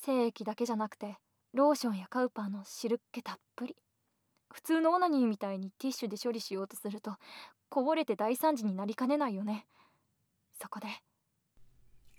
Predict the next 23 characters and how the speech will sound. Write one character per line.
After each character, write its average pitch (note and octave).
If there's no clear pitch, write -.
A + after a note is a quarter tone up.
準 B3+
備 A#3
し -
て E3+
い D#3
た -
紙 G3+
コ B3
ッ -
プ -
に F3
精 C#4+
液 B3+
を E3
捨 -
て A3+
る G#3+
と、 A3+
処 A3
理 G3+
が D#3
安 G#3
全、 A3+